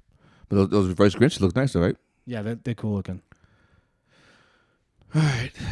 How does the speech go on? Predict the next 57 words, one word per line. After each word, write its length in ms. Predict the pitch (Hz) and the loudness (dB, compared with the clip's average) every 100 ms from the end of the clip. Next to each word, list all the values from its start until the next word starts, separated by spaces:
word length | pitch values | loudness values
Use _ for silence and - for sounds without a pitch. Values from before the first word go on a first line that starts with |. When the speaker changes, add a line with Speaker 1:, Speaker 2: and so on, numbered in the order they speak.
| - - - | -10 -14 -14
Speaker 2:
Is 80 | 101 | -10
it 100 | 98 | -6
time? 260 | 101 101 - - | -4 -4 -8 -6
Speaker 1:
Yes, 180 | 90 - | -4 2
sir. 300 | 160 202 185 - | 4 4 2 -6
Speaker 2:
Yeah, 180 | 90 90 | -8 -6
I 60 | |
gotta 140 | 87 85 | -8 -10
go. 180 | 87 98 _ | -12 -16 _
Speaker 1:
Think 140 | - 92 | -4 0
so? 180 | 110 110 _ _ _ _ _ _ 110 | 2 0 _ _ _ _ _ _ -8
Speaker 2:
Well, 120 | 98 | -6
I 40 | |
don't 160 | 98 - | -6 -8
have 320 | - 95 90 | -8 -8 -8
to, 100 | 92 | -10
but 200 | 95 160 | -2 -2
you 60 | 104 | 0
want 200 | 101 101 | -2 0
me 60 | |
to. 180 | - 92 - | -2 -4 -16
Speaker 1:
<laughs> 80 | - | -10
No, 100 | 82 | -6
I 100 | 78 | -4
know. 100 | 80 - | -6 -6
No, 100 | - | 0
I 60 | 131 | 6
Speaker 2:
You 80 | |
Speaker 1:
don't 20 | 151 | 6
Speaker 2:
gotta 80 | 143 | 6
Speaker 1:
want 40 | |
Speaker 2:
go 0 | |
to 60 | 135 | 2
Speaker 1:
to. 60 | |
Speaker 2:
school? 260 | 120 156 185 | 4 4 4
Where 120 | 156 | 4
are 40 | 202 | 0
you 60 | |
going? 240 | 226 262 208 _ _ - _ _ _ _ _ _ _ | 0 -2 -4 _ _ -20 _ _ _ _ _ _ _
Speaker 1:
Huh? 140 | 143 233 - - | -2 -2 -4 -4
Speaker 2:
Where 120 | 123 | 4
are 40 | 185 | 4
you 60 | |
going 140 | 208 220 | 6 2
to 60 | |
school? 340 | 156 151 196 214 | 4 6 6 6
What 100 | 170 | 4
are 40 | 233 | 4
you 60 | |
doing? 260 | 254 269 220 - _ _ | 4 4 2 -4 _ _
Speaker 1:
Tonight? 340 | - 110 165 - | 2 6 6 2
Speaker 2:
Yeah. 240 | - 165 98 _ _ _ _ _ _ _ _ _ _ - | 0 0 0 _ _ _ _ _ _ _ _ _ _ 0
Don't 160 | 165 | 6
Speaker 1:
Oh, 40 | 185 | 8
Speaker 2:
say 100 | 175 | 6
n- 160 | 143 | 4
Speaker 1:
shit. 480 | - - - - - | -4 -14 -14 -10 -10